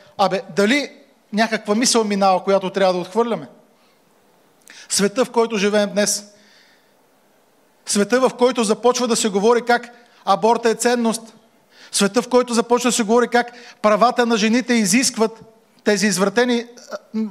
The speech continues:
този извратен начин, по който те възприемат нещата. Как правата на жените изискват не само аборт до третия, а и до деветия месец. И ако все пак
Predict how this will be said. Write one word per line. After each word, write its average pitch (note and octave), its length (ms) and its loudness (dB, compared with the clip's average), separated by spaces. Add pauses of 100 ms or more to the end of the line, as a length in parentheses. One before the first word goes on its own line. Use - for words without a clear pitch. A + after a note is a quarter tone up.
(120)
този A3 180 0
извратен F#3+ 400 -2
начин, B3 280 0
по G3+ 120 -8
който G3+ 260 -2
те G#3 140 -2
възприемат F#3+ 420 -2
нещата. F#3+ 280 -4 (240)
Как B3 200 -2
правата B3 360 2
на A#3+ 120 0
жените A3 320 -2 (220)
изискват A3+ 500 0 (360)
не A3 200 2
само C#4+ 340 2
аборт A#3+ 520 0 (1400)
до G#3 400 0 (240)
третия, G3+ 400 -2 (140)
а G#3 140 4
и - 20 -2
до F#3+ 140 -2
деветия A#3+ 440 0
месец. A3+ 500 -4 (800)
И G#3+ 160 2
ако F#3 400 0
все C4+ 420 0 (100)
пак D4 160 0